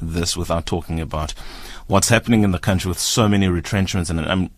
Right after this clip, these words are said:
unemployment figures ranging between anything from twenty-five to thirty-five percent.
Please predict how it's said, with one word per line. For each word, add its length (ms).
unemployment 600
figures 340
ranging 360
between 300
anything 520
from 200
twenty-five 520
to 80
thirty-five 440
percent. 280